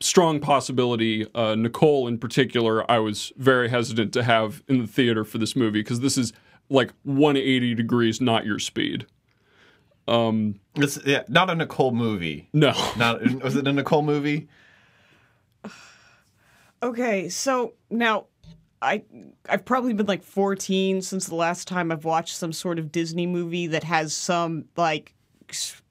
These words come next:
Speaker 3: spunky girl character that obviously can do anything she wants
Speaker 1: Yep.
Speaker 3: if her mind,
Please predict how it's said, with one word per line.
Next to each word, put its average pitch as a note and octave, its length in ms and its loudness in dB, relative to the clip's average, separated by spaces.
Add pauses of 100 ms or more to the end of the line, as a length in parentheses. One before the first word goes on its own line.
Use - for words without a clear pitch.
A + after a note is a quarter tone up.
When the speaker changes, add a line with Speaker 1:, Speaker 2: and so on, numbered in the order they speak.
(160)
Speaker 3:
spunky F3+ 760 -4
girl E3+ 440 0
character F3 760 -2
that D#3 300 -2
obviously D#3+ 520 -2
can D#3+ 180 -8
do G3 260 0 (720)
anything G#4 480 2
she F#4 240 0
wants E4+ 560 0
Speaker 1:
Yep. D#3+ 180 4
Speaker 3:
if C4+ 180 0
her C4+ 140 0
mind, B3 580 2